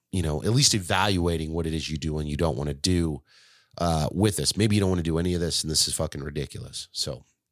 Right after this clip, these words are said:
the social media stuff, uh, because here in the near future, there's some, there's some side stuff that I'm working on that I'd like to discuss more, because I don't feel like,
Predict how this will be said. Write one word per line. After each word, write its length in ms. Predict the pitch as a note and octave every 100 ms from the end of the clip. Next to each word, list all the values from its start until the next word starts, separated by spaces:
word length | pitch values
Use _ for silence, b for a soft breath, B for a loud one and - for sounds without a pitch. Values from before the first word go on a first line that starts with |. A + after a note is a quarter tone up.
| _ _ _ _ -
the 80 | F2+
social 320 | F#2 F3+ E3
media 260 | D3+ C#3 G#2
stuff, 380 | - G2+ F2 - B B B B B
uh, 460 | G2 G2 F2+ D#2+ D2+ - _ _ _ _ _
because 320 | G2 C3 A#2
here 180 | E3 F#3
in 80 | D3
the 60 |
near 160 | B2 A2
future, 320 | - B2 G2+
there's 160 | F2+ -
some, 160 | F#2 E2 - -
there's 180 | G2
some 140 | - F2
side 280 | A2 G#2+ G#2
stuff 220 | G#2 -
that 100 | E2
I'm 120 | E2+
working 360 | F#2+ G2 G2 F2
on 220 | E2 D#2
that 100 | D2
I'd 120 | D#2
like 180 | F2+ F2
to 80 | D#2+
discuss 560 | D2 - - C#3+ - -
more, 140 | D#2
because 300 | D2 - G2
I 120 | G2+
don't 360 | G2+ C3 D#3+ E3+
feel 380 | - C#3+ D3+ G#2
like, 480 | D#2+ D2 D2+ -